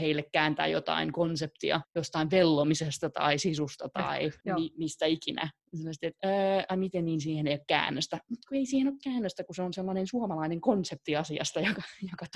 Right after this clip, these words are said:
Speaker 1: toimii tällä tavalla.
Speaker 2: Vitsi, tuo on siisti. Mä en ole ikinä ajatellut sitä noin. Ehkä mun pitää vähän tutkailla asiaa kanssa. Ja, ja tiedätkö sä muuten, että mun firman nimihän on Sisu? Ha.
Speaker 1: Aa,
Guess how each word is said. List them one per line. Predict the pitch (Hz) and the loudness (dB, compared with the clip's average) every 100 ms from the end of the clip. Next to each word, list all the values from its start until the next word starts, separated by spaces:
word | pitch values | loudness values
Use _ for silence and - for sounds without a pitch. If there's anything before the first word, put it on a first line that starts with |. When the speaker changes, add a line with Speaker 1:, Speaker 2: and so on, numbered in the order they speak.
| - | 4
Speaker 1:
toimii | 196 190 190 - | 6 4 -2 2
tällä | 196 156 | 4 4
tavalla. | 151 143 147 160 196 | 2 0 0 -2 -4
Speaker 2:
Vitsi, | 240 - 214 | -10 -8 0
tuo | 240 | 0
on | |
siisti. | 226 214 185 190 | 2 0 0 0
Mä | 233 | 2
en | |
ole | 233 | 2
ikinä | 226 190 | 4 4
ajatellut | 180 170 | 2 -2
sitä | 165 170 | -6 -6
noin. | 165 165 | -4 -4
Ehkä | 170 190 | -6 -8
mun | |
pitää | 180 160 | -4 -4
vähän | 160 165 | -4 -6
tutkailla | 165 165 - - | -6 -6 -8 -8
asiaa | - - - | -8 -8 -8
kanssa. | - - - | -8 -10 -2
Ja, | 190 180 | 2 4
ja | 196 185 | 4 4
tiedätkö | 208 202 | 2 0
sä | 185 | -2
muuten, | 170 160 | -2 -2
että | 165 | -2
mun | 180 175 | -2 0
firman | 185 170 156 | 0 0 -2
nimihän | 156 156 151 160 | -4 -4 -4 -4
on | |
Sisu? | - 156 143 156 139 - - | -2 -2 -2 -4 -6 -14 -10
Ha. | 170 160 - _ _ - | -8 -8 -10 _ _ 0
Speaker 1:
Aa, | 311 320 311 240 139 - | 4 6 6 6 2 -8